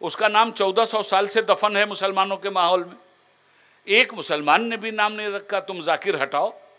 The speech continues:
यहाँ तो नाम का रजिस्टर है गवर्नमेंट में,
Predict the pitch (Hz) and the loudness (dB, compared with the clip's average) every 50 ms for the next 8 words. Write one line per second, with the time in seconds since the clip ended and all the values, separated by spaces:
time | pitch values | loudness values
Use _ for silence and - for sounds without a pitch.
0 | _ _ _ _ _ _ _ _ _ _ _ _ _ _ _ 107 120 139 151 - | _ _ _ _ _ _ _ _ _ _ _ _ _ _ _ -8 -6 -6 -4 -4
1 | 180 160 156 147 160 175 156 185 190 180 180 170 175 165 - - 220 214 208 196 | -6 -6 -4 -4 -6 -4 -2 -2 -2 -2 -2 -6 -8 -10 -8 -2 -2 -2 -2 0
2 | 202 220 226 220 190 _ _ _ 139 139 180 196 202 208 214 226 226 - 202 220 | -4 -4 -6 -6 -10 _ _ _ -8 -2 0 0 0 0 -4 -6 -8 -8 -10 -14
3 | 220 214 | -14 -14